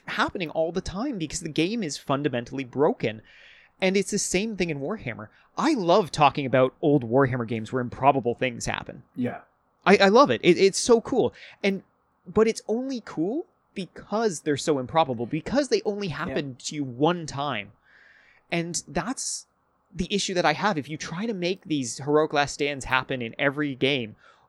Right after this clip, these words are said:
Speaker 1: or any other mechanic, choose
Speaker 2: Yeah.
Speaker 1: anything at all, and you, you overdo it,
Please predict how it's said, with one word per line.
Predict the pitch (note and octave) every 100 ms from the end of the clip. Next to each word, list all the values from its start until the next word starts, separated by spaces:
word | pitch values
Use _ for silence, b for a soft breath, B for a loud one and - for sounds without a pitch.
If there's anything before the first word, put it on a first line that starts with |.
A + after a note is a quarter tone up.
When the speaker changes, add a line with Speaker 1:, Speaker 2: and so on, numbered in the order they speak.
| _
Speaker 1:
or | - D#3 E3
any | B3+ E4
other | G#3+ B3 C#3 A2+ -
mechanic, | C3+ - C3+ - -
choose | - - -
Speaker 2:
Yeah. | D3+
Speaker 1:
anything | G#3+ - F#3+
at | D3
all, | A#2 - - b b b b b -
and | F3 F3+
you, | F3 -
you | E3+ -
overdo | F3 G3+ F3 G#3
it, | G3+